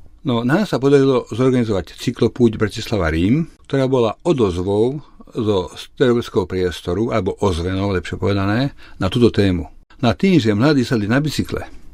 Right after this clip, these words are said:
a nesú posolstvo Svätému Otcovi, tak to už v samotnej podstate je reálny skutok. To nie sú reči. A to sú amatéri, to sú v podstate deti rodiny,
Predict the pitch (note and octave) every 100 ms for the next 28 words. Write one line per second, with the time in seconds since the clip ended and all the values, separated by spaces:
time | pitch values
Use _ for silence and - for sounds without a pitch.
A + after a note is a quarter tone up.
0 | - - A#2 D3 - A2 C#3+ C#3+ A#2 G2+
1 | - F#2+ F2 - A2 A2+ G2 A2+ - -
2 | F#2 - - - - _ - A#2+ - D3
3 | A#2+ - - - - - - D#3+ - B2+
4 | - E3+ - - E2 F#2 F2 - - -
5 | A2 - B2+ C#3+ C#3+ C3+ - D3+ - -
6 | - - - - C3 E3 F3 A#2+ C3 -
7 | - - - - - - - - - -
8 | A#2 D#3+ - D#3+ E3+ E3+ - G#2 F2+ A2+
9 | A2 B2+ G#2 B2+ - C#3+ B2+ G#2+ - -
10 | - A#2 D3+ - A#2+ - A#2+ B2 B2+ B2+